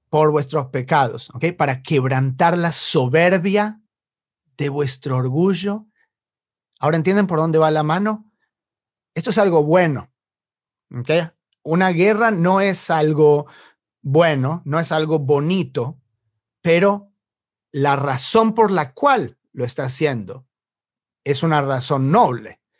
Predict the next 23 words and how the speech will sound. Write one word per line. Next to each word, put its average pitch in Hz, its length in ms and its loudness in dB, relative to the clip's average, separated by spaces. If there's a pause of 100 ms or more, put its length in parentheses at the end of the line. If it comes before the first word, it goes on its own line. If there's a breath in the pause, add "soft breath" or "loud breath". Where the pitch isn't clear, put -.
(260)
que 185 420 0 (260)
es 151 200 0
ulti-, 165 360 -2
en 139 140 -4
última 160 300 -2
instancia 135 580 -2 (480 soft breath)
para 151 500 2 (200)
nuestro 127 440 -4
bien, 135 380 0 (560)
¿sí? 151 260 -2
Quebrantar 131 640 0
nuestro 156 580 0
orgullo 135 640 0 (240)
es 123 200 -8
algo 120 280 -2
bueno. 123 380 0 (500 loud breath)
Eh, 135 400 2 (300 loud breath)
y 151 260 0
habla 170 480 4 (1000)
de 139 260 2
si 143 340 -2
continúan 165 960 0
oponiéndose, 147 1200 -2